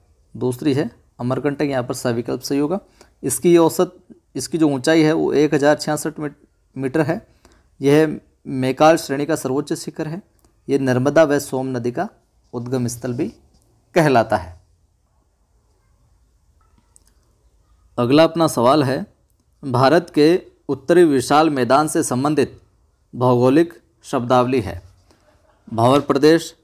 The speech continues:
तराई प्रदेश, दोआब, खादर व बांगर, सभी।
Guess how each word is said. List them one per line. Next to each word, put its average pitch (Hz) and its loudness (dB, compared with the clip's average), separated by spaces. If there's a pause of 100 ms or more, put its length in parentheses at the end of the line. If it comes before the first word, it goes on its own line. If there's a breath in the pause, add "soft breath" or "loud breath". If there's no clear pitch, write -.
(200)
तराई 131 2
प्रदेश, 147 -2
दोआब, 123 2 (240)
खादर 131 -2
व 147 0
बांगर, 127 -2 (400)
सभी। 120 -8